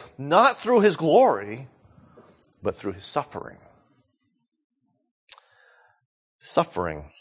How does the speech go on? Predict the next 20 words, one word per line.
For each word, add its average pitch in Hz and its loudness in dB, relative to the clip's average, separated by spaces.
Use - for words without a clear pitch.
We're 160 -14
gonna 185 0
pick - -2
it 151 6
up 147 8
with 135 0
this 123 -2
idea 127 4
that 123 2
we 127 -6
saw 139 4
last 131 2
week 123 0
from 127 0
Luke 143 2
nine 135 6
twenty-two, 139 2
where 123 4
Jesus 127 0
says 139 4